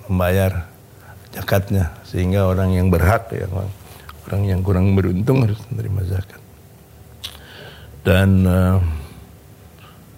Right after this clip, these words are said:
bicara soal konsep zakat, memang agak, menurut saya sih,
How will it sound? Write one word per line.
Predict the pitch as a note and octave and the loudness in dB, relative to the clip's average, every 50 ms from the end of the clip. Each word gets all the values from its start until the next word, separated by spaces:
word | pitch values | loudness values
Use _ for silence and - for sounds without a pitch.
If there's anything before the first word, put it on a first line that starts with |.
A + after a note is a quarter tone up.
| - - - - - - - - - - | -20 -20 -20 -20 -20 -20 -20 -20 -12 -6
bicara | A2 A2 A2 A2+ G2+ G2+ F#2+ F2+ | -6 -2 2 4 4 4 4 2
soal | - G2 F#2 F#2 F2+ F2+ | 2 2 2 2 0 0
konsep | G2 F2+ F2 G2 F2+ - - | 0 0 0 0 0 -2 0
zakat, | - G2 F2+ F2 - A#2 G#2+ F#2+ - - - - - - - - - - - - - - - - - - - - - - - - - - - - - - - - - - - - - - - - - | 0 0 0 0 0 0 0 0 -2 -6 -16 -20 -20 -20 -20 -20 -20 -20 -20 -20 -20 -20 -20 -20 -20 -20 -20 -20 -20 -20 -20 -20 -20 -20 -20 -20 -20 -20 -20 -20 -20 -20 -20 -20 -20 -20 -20 -20 -12
memang | - G#2+ G#2 G#2 G#2+ G#2 F#2 F2+ | -6 -2 0 0 2 2 2 0
agak, | F2 D#2+ F2+ E2+ D#2 - - - - - - - - - - - - - - - | 0 0 0 0 0 -2 -6 -10 -20 -20 -20 -20 -20 -20 -20 -20 -20 -20 -16 -10
menurut | - F#2 F#2+ G2 F#2 | -8 -6 -4 -4 -6
saya | - - F#2 F2+ | -4 -2 -2 -2
sih, | F#2 - A2 G#2 G2+ - | 0 0 0 0 0 -2